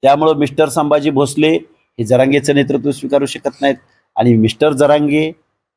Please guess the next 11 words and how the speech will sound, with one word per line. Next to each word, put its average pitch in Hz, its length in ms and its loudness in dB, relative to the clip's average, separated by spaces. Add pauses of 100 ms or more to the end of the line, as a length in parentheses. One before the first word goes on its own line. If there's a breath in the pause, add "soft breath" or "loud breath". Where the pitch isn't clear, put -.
हे 160 160 0
संभाजी 160 520 0
भोसलेंचं 180 680 -2
नेतृत्व 185 380 -6
स्वीकारू 214 380 0
शकत - 380 -4
नाहीत. 147 160 0 (680)
हे 170 100 2
दोन 180 340 0
ध्रुव 233 260 4
आहेत, 190 140 0